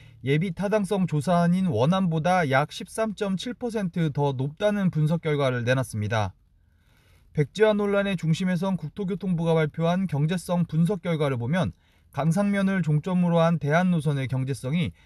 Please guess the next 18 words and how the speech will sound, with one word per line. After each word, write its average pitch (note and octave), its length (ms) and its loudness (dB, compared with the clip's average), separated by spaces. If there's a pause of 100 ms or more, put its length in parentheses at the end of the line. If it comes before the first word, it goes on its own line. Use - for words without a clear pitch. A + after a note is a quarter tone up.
(140)
원안인 F3+ 540 0
양서면 F#3+ 560 0
종점안보다 E3 880 0
영점일 F#3+ 640 0
더 C#3+ 220 -4
높은 C#3+ 340 -4
것으로 E3 360 0
분석됐습니다. G#2 840 -4 (1000)
다만 F3+ 380 2
대안 F3 320 2
노선 G3+ 300 -2
사업비는 D#3+ 580 -2
원안보다 F3 720 2
약 C3+ 220 2
육백억 F#3+ 460 -4
원 E3+ 140 0
더 D3+ 120 -2
많았는데 B2+ 600 0